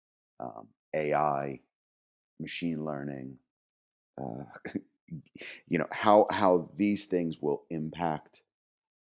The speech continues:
the music industry, the way that other technologies in the past, whether it's radio or recordings or, you know, C D, cassette, download, streaming, the web, and,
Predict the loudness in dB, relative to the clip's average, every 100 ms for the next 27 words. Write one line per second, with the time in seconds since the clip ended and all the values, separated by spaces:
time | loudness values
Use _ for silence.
0 | _ _ _ -8 -4 -2 -2 0 0 2
1 | 4 8 8 8 8 6 6 -2 _ 0
2 | 2 2 0 -2 0 0 0 -2 -6 -6
3 | -6 -4 -4 -4 -6 -6 -4 -2 -2 -4
4 | -8 -20 _ _ _ _ 0 2 2 2
5 | 2 0 -2 -4 -4 4 4 4 0 -6
6 | -10 -12 -12 -12 -14 -14 -12 -6 -2 -2
7 | 0 -2 -2 -4 -8 -6 -2 0 0 -4
8 | _ -2 0 0 0 -2 -4 -4 -2 -2
9 | -2 -4 -6 -12 _ _ _ _ _ _
10 | _ _ _ _ -4 2 6 6 4 0